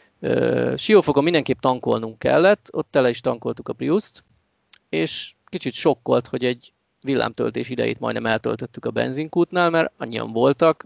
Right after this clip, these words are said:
vasárnap délelőtt, hogy öt percet legalább vártam a-, arra, hogy tudjak tankolni. Majd bent, ö,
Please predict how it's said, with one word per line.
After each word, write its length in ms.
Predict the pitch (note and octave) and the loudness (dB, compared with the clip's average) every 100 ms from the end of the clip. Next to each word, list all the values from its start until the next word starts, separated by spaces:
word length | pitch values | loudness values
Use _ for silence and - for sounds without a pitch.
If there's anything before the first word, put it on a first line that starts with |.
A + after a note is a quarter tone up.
| _ | _
vasárnap 500 | B2 B2+ B2 A2+ A2+ | -6 -4 -4 -4 -4
délelőtt, 460 | C3+ E3+ E3+ E3 | 0 4 4 2
hogy 320 | - C#3 C3+ - | -2 -4 -4 -6
öt 160 | - B2+ | -2 -2
percet 360 | - A2+ - - | 0 0 -2 -4
legalább 340 | A2+ A#2 A2+ | -2 -2 0
vártam 400 | A#2 A2 - A#2+ | 0 -2 -4 -6
a-, 260 | A#2 A#2 B2+ _ | -6 -8 -10 _
arra, 260 | - A2+ A2+ | -4 -2 -2
hogy 280 | A#2 A2+ - | -4 -8 -12
tudjak 320 | - A2 A2+ - | -20 -12 -12 -6
tankolni. 600 | G#2+ A#2 D#3 E3 G3 G3+ _ _ - _ _ _ _ _ - | -6 -2 2 4 2 -4 _ _ -20 _ _ _ _ _ -2
Majd 260 | B2 A#2+ | 0 4
bent, 360 | C3+ B2+ A#2+ - | 4 2 0 0
ö, 460 | A#2+ A#2 A2+ A2+ | 2 4 2 0